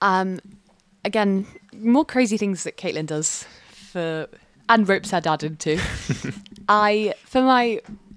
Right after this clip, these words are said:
Speaker 1: bless him, Father's Day present, uh,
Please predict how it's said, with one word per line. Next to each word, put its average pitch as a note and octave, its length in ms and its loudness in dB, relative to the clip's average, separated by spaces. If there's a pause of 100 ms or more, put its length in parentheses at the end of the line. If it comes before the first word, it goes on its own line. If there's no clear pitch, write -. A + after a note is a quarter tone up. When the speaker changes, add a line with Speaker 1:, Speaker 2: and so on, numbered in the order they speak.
(760)
Speaker 1:
bless G#3 340 -2
him, F#3 360 -4
Father's E3 420 -4
Day D#3+ 160 -4
present, D3 440 -10 (720)
uh, D#3 320 0